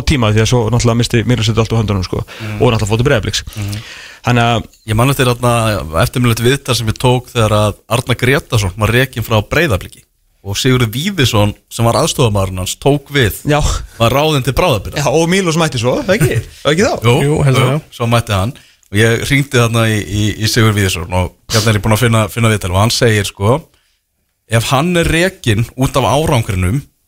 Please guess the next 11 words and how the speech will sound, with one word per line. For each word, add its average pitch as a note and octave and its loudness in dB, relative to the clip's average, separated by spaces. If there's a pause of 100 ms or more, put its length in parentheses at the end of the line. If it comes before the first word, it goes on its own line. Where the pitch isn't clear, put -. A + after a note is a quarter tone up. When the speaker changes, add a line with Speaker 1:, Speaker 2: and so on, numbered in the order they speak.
(140)
Speaker 2:
þá A#2 -2
var C3+ 0
ég D#3 0
þjálfarið D3+ 0
þarna A#2+ 0
líka. F3+ -6 (300)
Ég A2+ 2
var B2 0
undrandi D#3 -2
á - 0
því G2+ -2